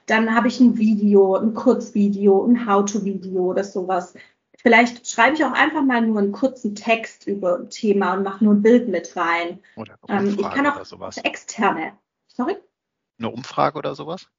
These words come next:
Speaker 1: Ja, eine Umfrage ist auch total spannend. Menschen wollen immer irgendwie beteiligt sein und fühlen sich dann eher zugehörig. Also auch darüber kann man diese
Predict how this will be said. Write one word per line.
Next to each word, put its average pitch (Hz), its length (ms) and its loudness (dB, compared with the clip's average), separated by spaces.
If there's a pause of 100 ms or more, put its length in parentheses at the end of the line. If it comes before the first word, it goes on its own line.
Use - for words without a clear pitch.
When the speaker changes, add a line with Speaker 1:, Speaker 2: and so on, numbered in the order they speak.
Speaker 1:
Ja, 285 140 4
eine 254 160 2
Umfrage 226 500 2
ist 208 140 -4
auch - 260 -6
total 254 360 -2
spannend. 240 340 0
Menschen 240 340 2
wollen 226 200 6
immer 269 220 2
irgendwie 277 360 2
beteiligt 254 640 0
sein 175 400 2
und 202 200 -4
fühlen 262 240 2
sich 247 180 -6
dann 220 200 0
eher 233 200 0
zugehörig. 202 840 -2
Also - 160 -4
auch - 220 -2
darüber 208 440 2
kann 196 160 -2
man 202 120 -2
diese 202 320 0